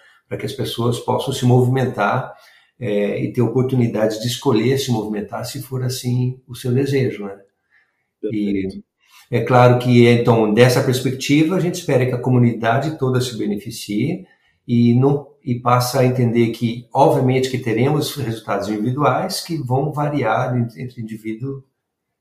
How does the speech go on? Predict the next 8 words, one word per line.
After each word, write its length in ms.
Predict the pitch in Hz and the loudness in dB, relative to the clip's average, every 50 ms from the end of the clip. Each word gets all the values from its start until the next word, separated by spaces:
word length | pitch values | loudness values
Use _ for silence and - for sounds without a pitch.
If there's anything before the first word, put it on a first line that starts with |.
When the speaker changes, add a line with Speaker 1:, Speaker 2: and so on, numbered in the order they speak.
| _ _ | _ _
Speaker 1:
e 100 | - 120 | -2 2
indivíduo, 720 | 120 123 127 123 143 143 131 117 104 95 98 95 - - _ _ | 2 2 2 2 0 0 0 -2 -4 -4 -6 -10 -16 -20 _ _
mas 680 | 135 110 104 107 113 117 117 117 117 117 - - - - - - _ | -10 -8 -4 0 2 2 2 2 2 0 -4 -6 -8 -12 -18 -20 _
a 80 | - 107 | -6 -4
gente 320 | 107 120 120 120 - 135 | -2 0 -2 -2 0 2
não 320 | 127 123 127 139 147 147 - | 2 4 4 4 2 0 -2
prescreve 760 | - 151 143 120 - - - 139 117 120 123 123 123 113 107 | -2 -2 0 0 0 0 2 2 6 8 8 8 8 6 2
mais 760 | 98 98 101 107 110 113 113 110 104 - - - - - - | 0 2 2 2 2 0 0 -2 -2 -4 -6 -8 -12 -14 -14